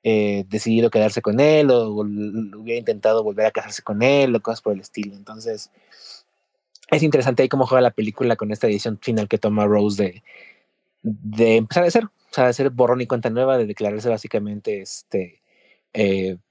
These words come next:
eh, huérfana, ciudadana sin familia y, y empezar desde cero. Que es una decisión padre, yo creo, porque es tomar desde cero el, o, o, o tomar con todo, totalidad el, el borrón y cuenta nueva,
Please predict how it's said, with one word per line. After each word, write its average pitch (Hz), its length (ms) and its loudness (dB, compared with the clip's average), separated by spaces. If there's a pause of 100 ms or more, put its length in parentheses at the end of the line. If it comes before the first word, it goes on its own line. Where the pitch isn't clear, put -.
(340)
eh, 135 100 4
huérfana, 120 460 2
ciudadana 117 260 2
sin 117 120 -6
familia 113 500 0
y, 101 200 -2 (480)
y 104 160 -4
empezar 107 320 0
desde 98 180 0
cero. - 220 -6 (520)
Que 117 100 0
es 117 40 -4
una 139 100 4
decisión 120 260 2
padre, 156 260 2
yo 120 100 4
creo, 143 140 0
porque - 280 -6 (540)
es 117 320 -4 (300)
tomar 123 260 4
desde 113 220 4
cero 113 340 2
el, 101 120 -8
o, 113 100 0
o, 110 240 -2
o 123 100 0
tomar 123 340 2 (680)
con 117 200 2
todo, 127 320 4 (160)
totalidad 107 480 -4
el, 95 340 -6
el 101 120 -8
borrón 107 280 0
y 101 60 -2
cuenta 104 240 -2
nueva, 98 320 -6